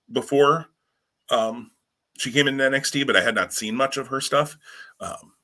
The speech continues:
but I've been a big fan of hers ever since she came in. Uh, they're taking on Raquel, kind of, they're taking on the, like, hodgepodgeiest of hodgepodgeiest teams I've ever seen in a women's War Games match,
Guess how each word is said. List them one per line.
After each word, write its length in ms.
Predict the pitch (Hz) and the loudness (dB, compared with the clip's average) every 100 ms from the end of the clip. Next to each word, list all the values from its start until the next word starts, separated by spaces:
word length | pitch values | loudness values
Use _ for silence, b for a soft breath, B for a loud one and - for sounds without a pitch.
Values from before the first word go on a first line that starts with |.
| - | -6
but 140 | 110 | 4
I've 180 | 107 95 | 4 4
been 100 | 101 | 2
a 40 | |
big 160 | 92 85 | 0 0
fan 180 | 95 85 | -2 -4
of 60 | |
hers 180 | 98 92 | -4 -2
ever 160 | 90 90 | -2 -2
since 400 | 98 87 - - b b b b | -4 -6 -6 -10 b b b b
she 180 | - 110 | -4 -4
came 260 | 104 92 87 | 0 2 2
in. 300 | 85 87 - - | 0 -2 -10 0
Uh, 120 | 87 | 2
they're 140 | 85 123 | 4 4
taking 280 | 143 120 113 | 4 4 2
on 120 | 104 | 2
Raquel, 400 | 98 127 127 123 | 0 2 2 2
kind 260 | - 170 | 4 6
of, 200 | 185 - - B B B | 6 0 -10 B B B
they're 140 | 190 | 8
taking 380 | - 226 143 127 | 8 6 6 6
on 200 | 117 107 | 8 8
the, 220 | 95 95 | 6 4
like, 240 | 90 90 - | 4 2 0
hodgepodgeiest 1040 | - 147 170 156 131 143 135 131 127 - | 2 6 6 6 2 2 4 4 2 0
of 80 | 90 | -2
hodgepodgeiest 880 | 117 123 110 - 113 104 107 95 - | 2 2 0 0 2 2 0 -2 -4
teams 360 | 104 92 87 - | -6 -6 -8 -6
I've 180 | 90 | -2
ever 160 | 101 107 | 0 0
seen 300 | - 85 85 | -4 -6 -6
in 80 | 80 | -6
a 60 | |
women's 260 | 85 85 80 | -6 -6 -8
War 160 | 85 80 | -8 -6
Games 240 | 78 - | -8 -6
match, 320 | 80 92 - | -8 -6 -10